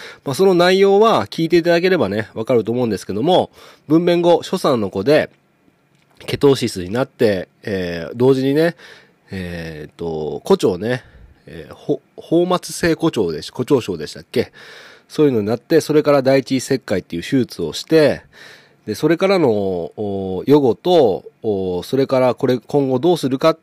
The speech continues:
どうしたのかっていうね、えー、配信になっております。で、そんな中、あ、西川所長とかね、研修生の方とか、えー、金子先生とかね、えー、船越先生とかいろいろね、えー、ゲスト、ゲストというかね、現場の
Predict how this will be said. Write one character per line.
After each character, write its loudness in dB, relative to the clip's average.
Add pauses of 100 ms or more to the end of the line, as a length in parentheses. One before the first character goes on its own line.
(440)
ど 2
う 2
し -6
た 0
の -2
か 2
っ 2
て -8
い -4
う -6
ね、 -2
え -4
ー、 -8
配 -4
信 -6
に -4
な 0
っ -4
て -2
お -2
り -2
ま 0
す。 -20 (320)
で、 -8
そ 0
ん 0
な 2
中、 0
あ、 -4
西 -6
川 -2
所 -2
長 -2
と -6
か -8
ね、 -4
研 -2
修 -2
生 -4
の -8
方 -6
と -10
か、 0 (480)
え -10
ー、 -12
金 -4
子 -2
先 0
生 -2
と -8
か -8
ね、 -2 (300)
え -8
ー、 -20
船 -2
越 -6
先 -6
生 2
と -6
か -6
い -2
ろ 2
い 2
ろ 0
ね、 -2 (540)
え -6
ー、 -8
ゲ -2
ス -14
ト、 -4
ゲ -8
ス -8
ト 2
と 0
い 4
う -4
か -4
ね、 0
現 0
場 0
の 2